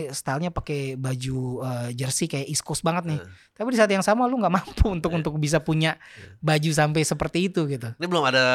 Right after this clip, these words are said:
Speaker 2: Sparks ya, ini masih Taman Ria by the way.
Speaker 1: Taman Ria.
Speaker 2: <laughs>
Speaker 1: Wah,
Speaker 2: Ada Jet
Speaker 1: gila.
Speaker 2: Coaster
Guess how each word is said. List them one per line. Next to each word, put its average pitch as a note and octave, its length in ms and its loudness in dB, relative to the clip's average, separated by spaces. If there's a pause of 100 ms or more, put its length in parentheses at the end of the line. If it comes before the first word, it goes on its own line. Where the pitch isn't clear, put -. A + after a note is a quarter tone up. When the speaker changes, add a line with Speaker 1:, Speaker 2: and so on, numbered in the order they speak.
(140)
Speaker 2:
Sparks - 460 2
ya, A#2 100 2
ini B2+ 80 0
masih A#2+ 220 -2
Taman A2 280 -2
Ria A2 240 0
by F#2+ 200 -4
the F#2 100 -10
way. G#2+ 140 -2 (180)
Speaker 1:
Taman F3 420 8
Ria. F#3+ 420 8 (340)
Speaker 2:
<laughs> - 260 0
Speaker 1:
Wah, A#3 180 2
Speaker 2:
Ada D#3 140 -2 (240)
Jet D3+ 160 0
Speaker 1:
gila. D#3 140 0
Speaker 2:
Coaster E3 300 0